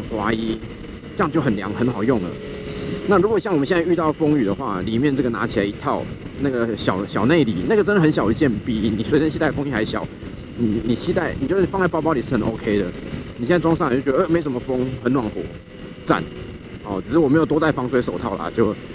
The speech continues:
这样骑也可以，中间核心区块保护到没有那么冷就 OK 了。好，那重点是呢，我要来把刚刚那个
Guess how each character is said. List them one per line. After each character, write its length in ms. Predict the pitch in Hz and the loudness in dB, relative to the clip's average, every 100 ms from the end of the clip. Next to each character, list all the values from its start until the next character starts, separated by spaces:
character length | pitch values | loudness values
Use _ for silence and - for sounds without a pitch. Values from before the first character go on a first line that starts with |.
| - - - - - - | -10 -10 -8 -8 -8 -2
这 80 | - | 0
样 80 | 143 | 2
骑 140 | 120 | 2
也 100 | 101 | 0
可 100 | 101 | 4
以， 80 | 120 | 2
中 220 | 95 151 | 2 2
间 180 | 147 160 | 4 2
核 200 | 156 135 | 4 2
心 240 | 139 160 | 2 0
区 160 | 151 156 | 2 0
块 200 | 156 156 | 2 2
保 160 | - 110 | 2 2
护 140 | - | 2
到 140 | 156 | 2
没 100 | 123 | 2
有 60 | 120 | 2
那 80 | 123 | 2
么 80 | 120 | 2
冷 120 | 92 76 | 0 -4
就 120 | - 113 | -2 -2
OK 420 | 92 92 - 87 | 0 -4 -4 -4
了。 140 | 85 - - - - - - - | -4 -6 -10 -14 -14 -18 -16 -2
好， 220 | 131 104 78 - - | 2 2 0 -2 2
那 100 | 160 | 2
重 160 | 208 | 4
点 100 | 170 | 2
是 140 | 127 170 | 2 2
呢， 140 | 147 | 2
我 120 | 127 | 0
要 120 | 147 | 0
来 120 | 147 139 | 2 0
把 200 | 120 107 | 0 -2
刚 120 | 135 | 0
刚 120 | 139 | 2
那 120 | 143 | 2
个 220 | 120 104 | 2 0